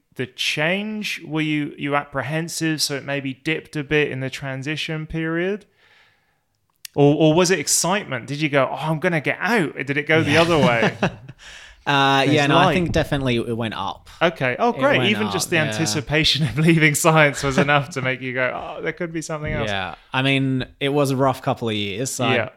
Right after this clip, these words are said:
Speaker 2: basically, I didn't, I came back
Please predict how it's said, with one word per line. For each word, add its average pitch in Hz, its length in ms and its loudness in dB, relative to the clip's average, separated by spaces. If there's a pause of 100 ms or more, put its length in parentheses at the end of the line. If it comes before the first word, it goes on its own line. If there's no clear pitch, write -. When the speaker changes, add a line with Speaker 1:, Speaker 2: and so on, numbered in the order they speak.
Speaker 2:
basically, 110 880 -4 (720)
I 120 80 -8
didn't, 117 320 -4 (160)
I 117 100 -6
came 123 380 -4
back - 560 -6